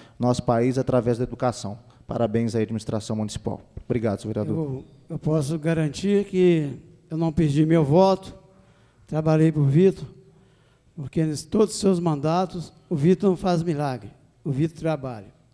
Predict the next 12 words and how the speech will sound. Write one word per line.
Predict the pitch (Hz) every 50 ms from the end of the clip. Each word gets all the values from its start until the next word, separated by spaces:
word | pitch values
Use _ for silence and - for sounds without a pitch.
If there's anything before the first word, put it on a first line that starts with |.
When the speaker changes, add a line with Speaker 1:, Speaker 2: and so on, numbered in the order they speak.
| _ _ _ _ _ _ _ _ _ _ - _ _ _ _ _
Speaker 2:
É, | - 185 196 208 202 202 202 196 190 190 180 180 175 175 175 - - - - _ _ _ _
eu | 156
sou | 156 226 214 196
testemunha | - - - 214 220 202 196 202 208 202
que | 190 -
a | 196 185
Câmara | 165 - 185 190 196 196 196 196 190 190 185 175 165 151 139 135 - - _ _ _ _ _ _ _ _ _ _
sempre | - - - - - - 214 233 247 247 208 202 233 214
brigou, | 170 170 190 185 139 143 170 190 202 196 190
sempre | 180 - - - 190 208 202 190 190
lutou | 190 175 180 - - 180 185 185 190 185 175 - - - - _ _ _ _ _ _ _ _ _ _ _ _ _ _ _
para | - 175 180 175 180 175 170 165 160 156 151 147 160